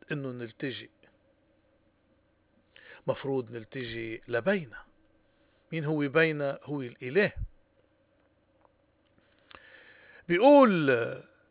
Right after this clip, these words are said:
الكتاب المقدس: "تعالوا إلي يا جميع المتعبين والثقيلي الأحمال وأنا أريحكم.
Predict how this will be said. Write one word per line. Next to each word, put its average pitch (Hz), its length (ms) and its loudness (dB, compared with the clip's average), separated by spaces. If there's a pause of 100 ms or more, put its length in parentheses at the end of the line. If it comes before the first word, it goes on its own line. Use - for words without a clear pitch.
(120)
الكتاب 151 480 4
المقدس: 190 680 10 (1700)
"تعالوا 156 680 8 (100)
إلي 160 360 4 (720)
يا 143 160 2
جميع 139 560 -2
المتعبين 147 1120 0 (360)
والثقيلي 151 680 -2
الأحمال 151 800 0 (360)
وأنا 135 340 -4
أريحكم. 131 680 -8